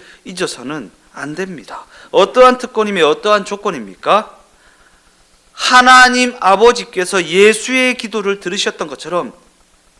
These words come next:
신자들의 기도 또한 듣고 계신다라는 특권이고,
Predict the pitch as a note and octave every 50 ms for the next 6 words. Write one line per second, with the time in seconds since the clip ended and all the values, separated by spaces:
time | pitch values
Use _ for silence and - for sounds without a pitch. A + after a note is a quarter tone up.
0 | _ _ _ _ _ _ _ _ - - - B3+ C4 B3+ A#3+ A3+ A3 G3 F#3 F3
1 | D#3+ D3+ C#3 - - D3+ D#3 D#3+ D#3 D3+ C#3+ C3 C3 _ - - F3+ F3+ D#3+ -
2 | - D3+ D3+ E3 F3 D#3+ A#2+ G2 _ _ _ _ _ _ _ _ _ _ - -
3 | A#3 B3 - - - - F#3 F3 E3+ E3+ E3+ E3+ _ _ _ _ _ _ - -
4 | B2 B2 A#2+ B2 - F#3 F#3+ F#3+ G3 F#3+ F3+ E3 C3+ A#2+ A#2 A2+ _ - - G3
5 | _ - - F#3+ E3+ B2 F#2+ - C#3 D#3 D3 B2 G2+ -